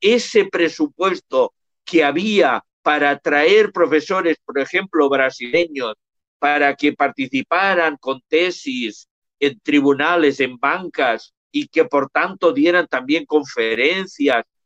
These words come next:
presenciales, eh, que sí se puede hacer telemáticamente, hay que minimizarlo.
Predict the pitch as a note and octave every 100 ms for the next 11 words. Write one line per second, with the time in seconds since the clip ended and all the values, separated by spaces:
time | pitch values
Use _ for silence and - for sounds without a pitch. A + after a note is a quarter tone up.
0 | - C#3+ C3+ C#3+ B2+ - E3+ F3+ F#3+ A3+
1 | A3+ _ _ _ _ _ _ _ _ -
2 | D#3+ F3 E3+ - E3+ A#3 A3 B3+ A#3 G#3
3 | E3+ F3+ E3+ - C#3+ C#3+ F#3 G#3+ E3 C3+
4 | B2+ E3 - G3 A3+ _ _ _ _ _
5 | _ _ _ _ D#3 F3+ G#3 F#3 F3 D#3+
6 | D3 C3+ B2 A2 G2 G2 F2+